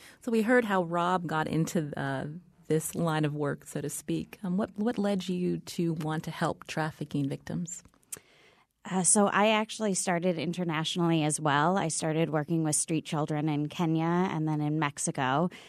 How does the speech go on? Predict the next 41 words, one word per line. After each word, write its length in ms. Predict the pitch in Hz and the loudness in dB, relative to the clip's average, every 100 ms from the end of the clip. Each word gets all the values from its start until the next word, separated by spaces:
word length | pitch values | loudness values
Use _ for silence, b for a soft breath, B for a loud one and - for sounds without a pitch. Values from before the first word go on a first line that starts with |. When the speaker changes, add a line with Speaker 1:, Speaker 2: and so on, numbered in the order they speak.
| B B | B B
Speaker 2:
And 280 | 170 160 151 | 0 2 2
when 160 | 160 | 0
I 80 | 151 | 0
returned 500 | 147 147 - 170 160 | -2 -4 -2 -2 -2
to 80 | 160 | -2
the 80 | 156 | 0
United 440 | 156 147 147 147 | 0 0 -2 -2
States, 640 | - - 156 160 165 - - | -2 0 0 0 0 -2 -2
I, 320 | 151 151 151 - 175 - - | -2 -2 -2 -4 -8 -8 -8
uh, 280 | 160 143 143 - | -4 -4 -6 -4
did 160 | 165 | -2
some 180 | - 165 | 2 2
work 220 | 156 147 | 2 0
in 100 | 151 | 0
child 340 | 147 147 143 - | -2 0 0 0
sex 300 | 151 - - | -2 0 0
tourism. 640 | 151 123 110 127 110 135 | 0 -2 -2 -2 -4 -4
And 200 | - 147 | -4 -4
from 360 | - 147 143 139 | -2 -2 0 2
there, 520 | 156 156 156 147 147 | 2 2 2 2 0
uh, 220 | - 147 151 | -4 -6 -4
was 200 | 156 143 | -4 -2
based 340 | 151 147 - | -2 -2 -2
in 80 | 156 | 0
Washington, 520 | 143 143 156 143 151 | 0 -2 -4 -4 -4
D 120 | 143 | -4
C, 220 | 147 156 | -4 -4
and 140 | 156 156 | -2 0
got 160 | 135 | -2
involved 500 | 151 143 131 135 139 - | -2 -2 0 0 -2 -6
with 360 | 151 143 131 - | -2 -2 -2 -6
Polaris 480 | 180 156 151 175 - | 0 2 2 0 0
Project, 580 | 208 208 240 262 - - B B B | 2 2 2 0 -2 -20 B B B
which 200 | 175 - | 0 2
runs 260 | 160 156 | 2 2
the 100 | 156 | 0
National 380 | 156 143 - 160 | -2 -2 -2 -4
Human 320 | 151 160 151 | -2 0 0
Trafficking 500 | 147 143 139 139 147 | 0 -2 -4 -4 -4
Resource 440 | 139 143 - 139 - | -4 -4 -2 -4 -2
Center, 540 | 143 135 147 120 123 | -4 -4 -4 -4 -4